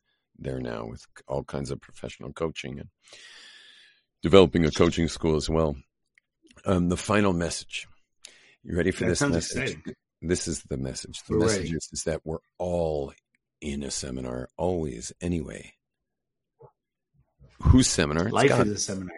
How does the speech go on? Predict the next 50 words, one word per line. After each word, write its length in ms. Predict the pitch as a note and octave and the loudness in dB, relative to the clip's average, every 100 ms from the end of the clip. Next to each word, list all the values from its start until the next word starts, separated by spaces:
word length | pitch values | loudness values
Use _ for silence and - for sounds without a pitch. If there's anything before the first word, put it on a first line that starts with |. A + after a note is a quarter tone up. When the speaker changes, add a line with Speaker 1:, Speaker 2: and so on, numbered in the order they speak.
| _ | _
Speaker 1:
It's 160 | - F2 | -14 -4
God's 300 | - A#2 E2+ | 2 2 2
seminar. 400 | - C2 B1+ C2+ _ - | -4 -6 -8 -12 _ -10
Speaker 2:
Ah. 180 | - - _ _ _ | -8 -8 _ _ _
Speaker 1:
We're 140 | - B2+ | 6 6
all 100 | D3 | 6
in 80 | |
God's 260 | B2 A#2+ G#2+ | 4 2 2
seminar. 380 | A#2 G#2+ D2+ C2 _ - - _ - | -2 0 -2 -6 _ -20 -20 _ 4
And 100 | A2+ | 4
he's 140 | B2+ | 4
pushing, 480 | - A#2+ A#2+ - G#2+ | 0 -4 -4 -4 -2
bu-, 100 | - | 0
you, 200 | A2+ A2 G2+ | 4 4 6
you 160 | A#2 | 4
know 80 | C3 | 4
what 100 | A2+ | 4
we're 80 | F#2+ | 2
doing 380 | C#2+ D2 E2+ F#2+ | 2 -2 0 0
to 40 | |
the 100 | G2 | -4
poor 220 | - F#2 | -6 -6
people 300 | - - D#2 | -6 -8 -8
at 80 | D2+ | -8
the 60 | - | -8
seminar? 420 | C2+ D#2+ F#2+ F#2+ - | -8 -8 -8 -8 2
That's 180 | G2 | 4
why 80 | A2+ | 4
you 100 | F2+ | 2
gotta 160 | D#2+ D#2+ | 2 0
be 100 | D#2 | -2
a 60 | |
healthy 300 | C#2 E2+ - | -2 -4 -4
normal 300 | D#2+ D#2+ D2+ | -4 -2 -2
to 100 | B1+ | -6
come. 240 | B1 - C#2 | -6 -6 -4
You 80 | D2+ | 0
gotta 140 | A2+ | -2
be 100 | D#2 | -2
a 40 | C#2+ | -8
strong, 440 | - F2 E2+ E2 - - _ _ - C#2+ | -4 -2 -2 -2 -8 -20 _ _ -16 -16
generally 520 | C#2+ F2+ B2+ A#2 G#2+ F#2 | -4 8 10 10 4 0
successful 500 | G2 - F2 - D2 | -2 -2 -2 -2 -6
normal 320 | D2 C#2 B1+ | -4 -6 -6
person 320 | - B1 - | -8 -8 -8
to 60 | C2+ | -10
be 120 | C2+ | -8
in 100 | B1 | -10
my 120 | B1 | -10
seminar. 380 | A#1+ - A#1 | -10 -12 -16